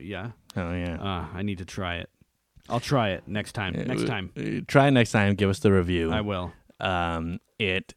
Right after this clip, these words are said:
Speaker 2: uh,
Speaker 1: Is
Speaker 2: it
Speaker 1: it your favorite pizza on Disney property?
Speaker 2: Oh, that's a good looking question. That's a good looking
Speaker 1: I have
Speaker 2: question.
Speaker 1: my answer 'cause I've, I've, I've not had Via Napoli.
Speaker 2: Um,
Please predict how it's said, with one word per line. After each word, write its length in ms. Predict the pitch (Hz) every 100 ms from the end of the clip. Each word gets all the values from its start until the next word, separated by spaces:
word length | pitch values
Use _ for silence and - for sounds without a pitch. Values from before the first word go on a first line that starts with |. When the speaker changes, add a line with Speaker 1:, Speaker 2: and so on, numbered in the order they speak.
| -
Speaker 2:
uh, 440 | 101 92 90 90 - _ _ _ -
Speaker 1:
Is 160 | 117
Speaker 2:
it 60 | 151
Speaker 1:
it 20 |
your 120 | 143
favorite 400 | - 156 147 -
pizza 280 | 147 139 147
on 240 | 135 131 117
Disney 300 | 127 120 120
property? 560 | 123 123 127 156 202 - - - _ _ _ _ - - -
Speaker 2:
Oh, 400 | 107 104 92 85
that's 260 | 92 104
a 60 | 92
good 240 | 95 87
looking 240 | 92 101 95
question. 440 | 92 85 - - - - - -
That's 200 | - -
a 20 |
good 160 | - 117
looking 160 | - -
Speaker 1:
I 120 | 117
have 200 | 165 156
Speaker 2:
question. 80 | 117
Speaker 1:
my 160 | 110 139
answer 400 | 107 92 - 104
'cause 180 | 120 98
I've, 220 | 101 104
I've, 240 | 98 110
I've 220 | 90 104 101
not 300 | 110 107 - _ _
had 480 | - - 127 175 113
Via 180 | 98 87
Napoli. 560 | 82 101 82 101 120 _ _ _ _ _ _ - - _ _ - _ _ _ -
Speaker 2:
Um, 360 | 117 120 117